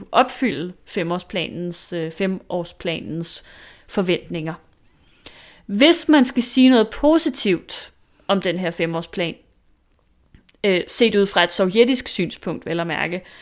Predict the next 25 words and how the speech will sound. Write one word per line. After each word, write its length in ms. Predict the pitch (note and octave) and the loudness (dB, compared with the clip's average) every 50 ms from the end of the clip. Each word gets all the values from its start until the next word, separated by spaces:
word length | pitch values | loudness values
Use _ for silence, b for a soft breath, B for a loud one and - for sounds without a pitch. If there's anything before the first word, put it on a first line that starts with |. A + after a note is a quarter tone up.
| B B B B B - | B B B B B -12
så 400 | - - - A#3+ A#3+ A#3+ A3 - - - _ | -4 2 4 6 6 6 6 2 -4 -8 _
betød 400 | - B3 A#3+ - C#4 C4+ C4 A#3+ | -6 -6 -4 0 0 0 0 0
det, 120 | - C4 A#3+ - - | -2 -4 -8 -8 -4
eller 160 | - G3 F#3 | -2 0 0
så 140 | - A#3+ A#3 | 2 2 4
var 140 | A#3+ A#3 | 4 4
det 120 | A3+ A#3 A#3 | 4 2 0
benhård 500 | - A#3+ B3+ C4+ C#4+ C#4 C4 B3 A3+ A3 | 0 2 2 2 2 2 2 2 0 0
fokus 440 | - - A3+ A3 A3 A#3+ B3+ B3 - | 0 0 0 0 0 -2 -4 -4 -4
på 160 | - A#3+ G3+ | -4 -4 -4
den 120 | G3+ G3+ | -4 -6
tunge 360 | - - - G3+ G3 G#3+ A#3 | -4 -2 0 0 0 0 0
industri 600 | A#3+ A3 G#3 G#3 - - - - C#4 C4+ B3 - - | 0 -2 -4 -6 -8 -10 -4 -2 0 0 0 -2 -6
med 260 | G3 G#3 G3+ G#3 A3 | -4 -2 0 0 0
til 160 | - - B3 | -2 -4 -4
at 120 | - - - | -4 -4 -4
skabe 520 | - - - - F#3 F#3 F#3 G3 - B3 B3 - | -6 -6 -6 -4 -4 -4 -2 -4 -4 -6 -8 -6
grundlaget 600 | - G3+ G3 G3 G#3 A3 A#3 A3 F#3+ B2+ G3 G3+ | -4 -2 -2 -2 -2 -2 -2 -2 -2 -2 -4 -8
for, 360 | - - G3+ F#3+ G3 G3 G3 B B B B B B - | -6 -2 0 0 0 -2 -4 B B B B B B -4
at 120 | - G#3 | -4 -4
Sovjet 500 | - - G#3 G3 G3 F#3 G#3+ A3 A#3 A3+ | -2 0 -2 -2 0 2 2 2 2 0
senere 520 | - - - A#3 G#3 G3+ G3 G#3+ A3 A3 | -4 -6 -4 -4 -2 -2 -2 -2 -2 -2
blev 120 | A3 G#3 G3 | -2 -4 -6
en 80 | F#3 | -6
supermagt. 680 | - - G#3 F#3+ - E3 F#3+ F3+ D#3 D3 - - - | -8 -8 -10 -10 -10 -8 -8 -8 -8 -8 -12 -16 -20